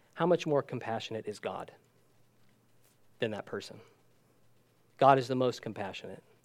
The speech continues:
He knows what you're dealing with. He knows what you're going through. And he comes alongside and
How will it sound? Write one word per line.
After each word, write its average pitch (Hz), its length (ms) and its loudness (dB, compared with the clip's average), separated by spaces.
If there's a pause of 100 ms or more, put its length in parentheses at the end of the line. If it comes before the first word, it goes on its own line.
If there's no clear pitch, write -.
(280)
He 147 160 0
knows 143 720 2 (720)
what 117 200 0
you're 120 120 -4
dealing 135 340 0
with. 98 160 -6
He 135 140 0
knows 147 400 6
what 127 100 0
you're 131 100 -6
going 147 320 0
through. 95 300 -10 (760)
And 135 80 -2
he 139 60 0
comes 165 300 2
alongside 160 880 2 (640)
and 123 420 -2